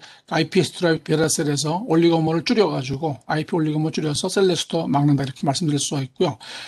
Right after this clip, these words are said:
또 인비보를 봤습니다. 인비보를 보시면 이와 같이 이제 아까 말씀드린 휴먼 아이피 트랜스 마우스인데요. 당뇨병이 없습니다. 없는데 하이패스를 주면은 메타볼릭 스트레스 주면 당뇨병이 생깁니다.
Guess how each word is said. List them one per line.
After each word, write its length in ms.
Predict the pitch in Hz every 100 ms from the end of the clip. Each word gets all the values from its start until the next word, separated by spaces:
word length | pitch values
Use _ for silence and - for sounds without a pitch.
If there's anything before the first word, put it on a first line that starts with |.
| -
또 60 | 185
인비보를 540 | 196 220 233 208 196
봤습니다. 640 | 160 139 160 143 147 123 - - -
인비보를 340 | 185 180 175 170
보시면 360 | 160 165 165 170
이와 180 | 165
같이 340 | 151 147 - 170
이제 320 | 156 156 156 - - -
아까 240 | 156 151 190
말씀드린 440 | 170 - 170 180
휴먼 260 | - 208 185
아이피 220 | 156 -
트랜스 300 | - 214 202
마우스인데요. 640 | 170 147 - 147 139 170 - - -
당뇨병이 380 | 170 202 214 214
없습니다. 600 | 156 - 190 165 143 139
없는데 540 | 151 180 185 151 196 - - -
하이패스를 640 | - 233 - 220 220 214
주면은 580 | - 165 160 160 254 262 - -
메타볼릭 340 | 262 - 165 185
스트레스 280 | - 196
주면 240 | - 175 220
당뇨병이 300 | 180 147 156
생깁니다. 520 | 165 156 135 127 117